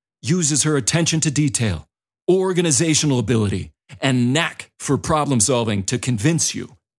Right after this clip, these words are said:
that today isn't an ideal start date. Rest assured, she will be eloquent and persuasive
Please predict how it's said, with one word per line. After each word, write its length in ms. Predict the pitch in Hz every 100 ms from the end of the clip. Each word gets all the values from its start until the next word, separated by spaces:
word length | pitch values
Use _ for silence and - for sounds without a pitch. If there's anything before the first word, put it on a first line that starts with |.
| _
that 240 | 120 123 -
today 960 | 117 95 - 139 156 175 175 - - _ -
isn't 520 | 147 160 151 170 - -
an 180 | 110 110
ideal 1000 | 113 104 98 95 - 156 147 120 120 139 - _ _
start 460 | - - - 160 -
date. 320 | 90 - - _ _ _ _
Rest 320 | - 135 131 131
assured, 400 | 113 165 117 - _ _ _ _ -
she 180 | -
will 120 | 147 120
be 220 | 117 110 -
eloquent 540 | 170 170 143 165 165
and 160 | 151 120
persuasive 1000 | - 117 - - 160 160 - 160 151 131